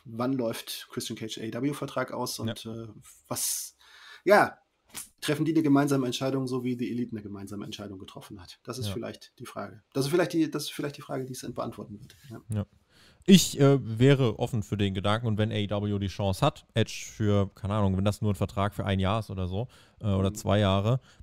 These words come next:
Speaker 2: do it. Also ganz ehrlich, und danach, äh, frag mal Leute wie Paul White oder Mark Henry, die wissen wahrscheinlich gar nicht, warum sie bezahlt werden, aber Fakt ist, sie werden bezahlt und haben eigentlich eine gute Zeit. Äh, wenn, wenn Edge da vielleicht noch ein bisschen Lust hat, ähm, dann, dann kann er sich auch da hinter den Kulissen noch mithelfen.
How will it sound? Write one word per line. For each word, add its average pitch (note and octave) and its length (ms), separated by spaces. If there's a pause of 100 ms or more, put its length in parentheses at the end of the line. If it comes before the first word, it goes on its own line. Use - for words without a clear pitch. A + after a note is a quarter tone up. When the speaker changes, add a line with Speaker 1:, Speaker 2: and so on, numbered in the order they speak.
(640)
Speaker 2:
do B2+ 180
it. - 220
Also G#2 380
ganz G#2+ 180
ehrlich, B2+ 240
und G#2 100
danach, A#2 360
äh, C3 80 (340)
frag C#3+ 240
mal D#3+ 100
Leute C#3+ 280
wie C3 80
Paul B2+ 360
White C#3 180
oder B2+ 120
Mark B2 240
Henry, C#3 320
die B2 140
wissen C3 180
wahrscheinlich A#2+ 320
gar B2 140
nicht, A#2 80
warum A2+ 200
sie D3+ 80
bezahlt B2+ 380
werden, A#2+ 140
aber G#2+ 100
Fakt B2+ 220
ist, A#2+ 100
sie G#2+ 100
werden B2 220
bezahlt A#2 420
und G#2 140
haben A2+ 100
eigentlich G#2+ 280
eine G#2 60
gute - 180
Zeit. C3 360 (360)
Äh, G#2+ 340 (100)
wenn, G#2 360
wenn G#2+ 140
Edge G#2+ 200
da G#2 160
vielleicht A2 280
noch A2 80
ein G2+ 40
bisschen G#2+ 240
Lust A2 240
hat, G#2+ 260
ähm, F#2+ 600 (160)
dann, G2 480
dann F#2+ 180
kann G2+ 160
er G2 60
sich G2+ 160
auch F#2 100
da F#2+ 120
hinter A2 200
den G#2+ 140
Kulissen A2 340
noch G2+ 140
mithelfen. G#2+ 540